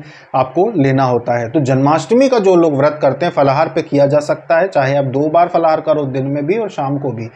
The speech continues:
जैसे आपकी व्यवस्था हो। बहुत सारे साधक ऐसा करते हैं कि भाई दिन में वो व्रत रख लेते हैं और रात्रि को वो भोजन कर लेते हैं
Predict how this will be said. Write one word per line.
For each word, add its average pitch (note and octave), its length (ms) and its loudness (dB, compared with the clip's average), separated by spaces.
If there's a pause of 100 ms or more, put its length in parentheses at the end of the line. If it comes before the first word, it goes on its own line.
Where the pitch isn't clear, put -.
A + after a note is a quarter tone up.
(340)
जैसे C#3 280 2
आपकी C#3+ 260 2 (360)
व्यवस्था C3+ 400 2
हो। B2 120 0
बहुत G3+ 160 -2
सारे E3 300 0
साधक D#3 340 -2
ऐसा D3 240 0
करते C#3+ 320 -2
हैं C#3+ 160 -2
कि F#3 100 0
भाई E3 160 2
दिन C3+ 220 0
में E3+ 140 4
वो F3 160 4
व्रत C3+ 240 2
रख D#3+ 180 0
लेते E3+ 220 0
हैं F#3 280 -6 (360)
और C#3+ 200 2
रात्रि C3 360 0
को F#3+ 120 0
वो F#3 120 4
भोजन C#3 320 0
कर C3+ 140 2
लेते A#2 300 0
हैं A#2+ 160 -16